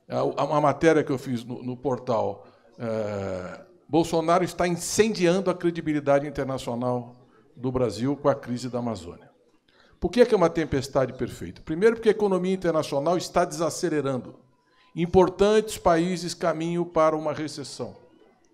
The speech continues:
ou um quadro de estagnação. A Alemanha, que é uma economia fundamental na Europa e no mundo, o Japão, a China está desacelerando, apesar de um patamar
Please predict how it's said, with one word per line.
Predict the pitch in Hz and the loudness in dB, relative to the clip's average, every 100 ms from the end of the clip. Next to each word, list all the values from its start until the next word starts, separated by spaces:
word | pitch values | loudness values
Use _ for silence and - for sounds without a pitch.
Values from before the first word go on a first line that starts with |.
| _ _ _ | _ _ _
ou | 175 185 190 | 6 8 6
um | |
quadro | 185 160 165 160 | 2 4 4 2
de | 143 | -6
estagnação. | - - 143 143 127 - - 104 | -8 -4 -4 -4 -8 -6 -8 -2
A | 131 | 0
Alemanha, | 180 185 214 185 110 107 - _ _ | 2 4 4 4 0 -6 -18 _ _
que | 143 | -4
é | |
uma | 143 | -2
economia | 143 151 139 165 185 | -2 -2 -2 0 -2
fundamental | 185 190 185 180 - 175 185 | -2 0 2 0 0 2 4
na | 175 | 4
Europa | 151 160 165 | 2 2 0
e | 139 | -4
no | 123 | -4
mundo, | 139 131 | -4 -4
o | 123 | 0
Japão, | 160 165 190 190 - - _ _ _ _ _ _ _ _ - | 0 2 0 0 -4 -12 _ _ _ _ _ _ _ _ -8
a | 156 | -4
China | - 220 277 233 | 0 2 2 2
está | 156 - 160 | 0 0 0
desacelerando, | 156 147 139 151 143 170 202 | 0 -2 -4 0 0 2 2
apesar | 185 165 143 175 | 0 0 0 0
de | 160 | 0
um | 156 | 0
patamar | 151 143 135 131 151 165 - | 0 2 0 2 0 0 -6